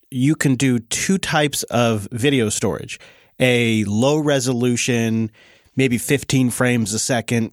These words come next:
six forty by, you know, four eighty or whatever, some really low res video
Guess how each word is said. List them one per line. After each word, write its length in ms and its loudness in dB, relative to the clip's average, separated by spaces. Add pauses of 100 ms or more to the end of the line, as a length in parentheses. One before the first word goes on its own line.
six 420 -4
forty 400 0
by, 420 0 (680)
you 100 0
know, 220 -2
four 400 0
eighty 220 0
or 60 -2
whatever, 200 0
some 240 2
really 200 2
low 200 2
res 280 -2
video 400 0